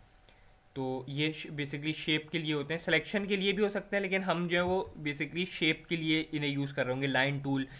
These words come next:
ये सारे वही हैं जो आपको एलिमेंट्स जो Canva दे रहा था वो basically यहाँ पे हम खुद से बना रहे होंगे। बाकी ये मूव टूल होता है,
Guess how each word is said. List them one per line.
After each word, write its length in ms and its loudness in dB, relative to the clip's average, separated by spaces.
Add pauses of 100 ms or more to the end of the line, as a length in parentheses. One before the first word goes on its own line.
(320)
ये 60 -2
सारे 260 8
वही 260 0
हैं 100 0
जो 120 0
आपको 480 0
एलिमेंट्स 500 0
जो 220 -2
Canva 300 2
दे 140 2
रहा 100 2
था 260 -6 (520)
वो 100 2
basically 300 0
यहाँ 380 0
पे 260 0
हम 220 -4
खुद 240 -6
से 160 0
बना 260 2
रहे 120 -6
होंगे। 220 -14 (1300)
बाकी 320 2
ये 100 6
मूव 300 0
टूल 140 2
होता 180 2
है, 260 2